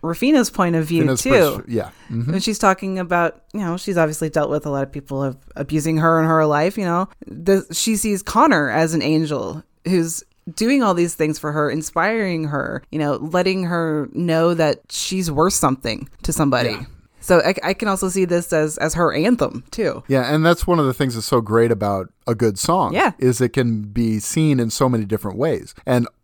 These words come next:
Speaker 2: they can all be valid.
Speaker 1: Yep. It's also kinda sad when
Speaker 2: No.
Speaker 1: he says that to her,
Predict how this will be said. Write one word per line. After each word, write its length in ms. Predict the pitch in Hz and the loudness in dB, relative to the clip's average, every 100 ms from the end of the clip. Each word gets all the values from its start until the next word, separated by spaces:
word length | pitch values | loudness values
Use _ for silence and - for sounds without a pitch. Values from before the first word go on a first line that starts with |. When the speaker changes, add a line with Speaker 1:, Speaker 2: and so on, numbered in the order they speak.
| - | -4
Speaker 2:
they 160 | 123 | 0
can 140 | 117 120 | 0 0
all 220 | 113 113 | 2 2
be 120 | 113 | 2
valid. 360 | 113 123 147 - | 0 0 -2 -6
Speaker 1:
Yep. 200 | 214 - - | -10 -6 -2
It's 140 | 262 | 0
also 160 | 359 381 | -2 -4
kinda 240 | 339 269 | -2 -2
sad 320 | - 220 214 | 0 2 4
when 200 | 196 196 | 4 4
Speaker 2:
No. 40 | 226 | 4
Speaker 1:
he 160 | 202 | 2
says 280 | 190 202 226 | 0 -2 -2
that 200 | 202 - | -2 -4
to 100 | 185 | -6
her, 380 | 180 170 160 160 | -6 -4 -6 -10